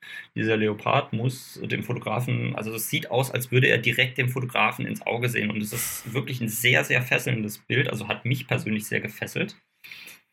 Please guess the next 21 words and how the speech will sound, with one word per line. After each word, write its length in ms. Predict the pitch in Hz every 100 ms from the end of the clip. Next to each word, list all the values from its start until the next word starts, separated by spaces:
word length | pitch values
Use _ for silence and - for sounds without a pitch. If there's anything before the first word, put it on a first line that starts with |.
| _ _ _ _ 123
Und 100 | 123
dann 160 | 107
gibt's 220 | 123 127
da 100 | -
noch 180 | 110 107
das, 460 | - 101 - - -
ähm, 640 | 101 101 101 98 98 98 - _ _ _ _ _ _ _ _ _ _ _ -
ja, 220 | 90 87
das 240 | 87 87 87 -
war, 400 | 87 87 87 85 85 - - - - _ _ _ - - -
war, 140 | 95 98
glaub 200 | 95 95
ich, 80 |
das 180 | - -
Titelbild, 960 | - 131 151 151 127 131 135 143 139 -
ähm, 480 | 110 107 107 104 104
der 180 | 101 95
Broschüre 720 | - 90 - - 131 151 147
über 240 | 143 127 127
diese 300 | 127 127 120
Ausstellung. 720 | 127 - 135 131 139 147